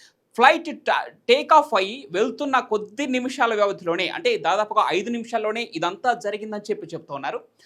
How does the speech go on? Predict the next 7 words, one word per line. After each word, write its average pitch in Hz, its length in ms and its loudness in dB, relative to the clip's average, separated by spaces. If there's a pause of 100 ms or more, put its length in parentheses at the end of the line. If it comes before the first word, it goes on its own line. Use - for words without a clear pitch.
(220)
So 240 200 8 (220)
ఐదు 285 240 8
నిమిషాల 285 360 4
వ్యవధిలోనే 240 680 0 (240)
టేక్ 262 260 6
ఆఫ్ 247 200 6
అయ్యి 208 320 -4